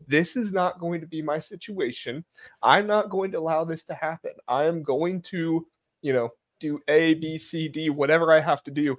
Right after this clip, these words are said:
in order to make this a good situation that I can thrive in and that will be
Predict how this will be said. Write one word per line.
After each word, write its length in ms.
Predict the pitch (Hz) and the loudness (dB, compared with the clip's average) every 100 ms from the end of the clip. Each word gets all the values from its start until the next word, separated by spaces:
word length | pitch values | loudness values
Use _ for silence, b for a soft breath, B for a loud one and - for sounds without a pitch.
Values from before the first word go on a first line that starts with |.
| B B | B B
in 100 | 175 160 | 0 2
order 260 | 160 160 | 2 2
to 160 | 156 165 | 0 -4
make 420 | 143 151 156 156 | 2 4 4 2
this 380 | 147 135 131 - - | 2 2 2 -6 2
a 220 | 143 127 | 2 0
good 400 | 131 147 147 147 | -4 -2 0 -2
situation 800 | - 151 143 131 123 - 131 123 B B | -8 -10 -6 -2 -2 -2 -8 -10 B B
that 120 | 135 | 2
I 120 | 123 131 | 4 2
can 260 | - 139 | -2 -8
thrive 640 | 123 143 151 135 135 139 139 | -8 -6 -2 2 2 2 2
in 260 | 123 123 127 B B | 0 0 -6 B B
and 200 | 127 131 | 0 2
that 220 | 127 123 _ - | 2 0 _ -2
will 160 | 139 | -2
be 480 | 127 139 131 131 123 | 0 -2 -2 -2 -6